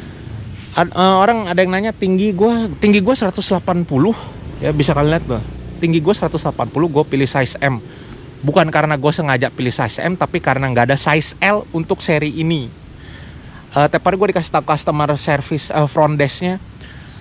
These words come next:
Stratos ada yang versi size L-nya untuk yang level up, yang puluhan juta ke atas lah, bukan yang ini.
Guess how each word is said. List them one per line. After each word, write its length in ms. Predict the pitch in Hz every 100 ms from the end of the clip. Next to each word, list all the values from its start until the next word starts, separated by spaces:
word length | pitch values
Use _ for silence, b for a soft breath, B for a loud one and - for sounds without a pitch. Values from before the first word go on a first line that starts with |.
| B
Stratos 580 | - 175 170 - 202 - -
ada 320 | 156 165 180
yang 180 | 160 160 170 165 165 151
versi 560 | 175 151 - 156 147 -
size 400 | - 151 143 -
L-nya 400 | 147 151 180 180
untuk 320 | 151 135 160
yang 160 | 147 143
level 260 | 139 156
up, 160 | 156 156
yang 240 | 135 135 131 - - - - - -
puluhan 320 | 139 139 139
juta 240 | 131 139 135
ke 80 | 135
atas 320 | 139 - 202
lah, 100 | 151 - - - -
bukan 320 | 131 139 143 143
yang 80 |
ini. 160 | 160